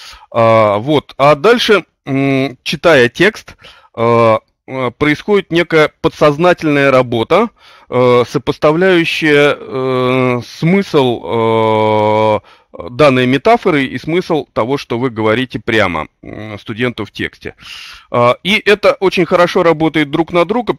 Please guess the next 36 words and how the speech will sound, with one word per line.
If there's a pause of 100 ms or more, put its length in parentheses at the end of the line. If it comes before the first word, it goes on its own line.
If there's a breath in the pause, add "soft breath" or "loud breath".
(120)
потому
что
вообще, (280 loud breath)
э,
любые
метафоры,
и
тек-,
и
текстовые
тоже,
они
работают
на,
на
результат, (440 loud breath)
а, (100)
если
это
профиль-,
правильные
метафоры,
да? (580 loud breath)
А, (720)
происходит
запоминание,
э,
из
двух
источников.
Из
визуального
источника
и
из
источника,